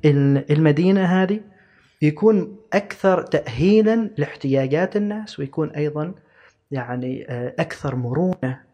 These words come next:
لموضوع التغيرات المناخية. طبعًا لكل مكان في العالم هناك، يعني، آه، صعوبات مناخية مختلفة، وهناك أيضًا صعوبات اقتصادية واجتماعية مختلفة.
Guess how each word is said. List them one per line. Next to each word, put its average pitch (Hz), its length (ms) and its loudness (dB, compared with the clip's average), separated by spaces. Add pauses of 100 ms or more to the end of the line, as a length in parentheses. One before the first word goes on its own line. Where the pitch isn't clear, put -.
(100)
لموضوع 131 540 -2
التغيرات 123 560 -8
المناخية. 123 320 -10
طبعًا 139 360 -4
لكل 196 360 0
مكان 160 360 -4
في 151 80 -10
العالم 135 480 -6 (480)
هناك، 135 360 -2
يعني، 120 460 -10
آه، 135 340 -14 (400)
صعوبات 147 720 2 (440)
مناخية 135 480 0
مختلفة، - 560 -10 (920)
وهناك 143 400 -2
أيضًا 139 260 0
صعوبات 131 580 -2
اقتصادية 135 720 -4
واجتماعية 123 580 -6
مختلفة. - 560 -16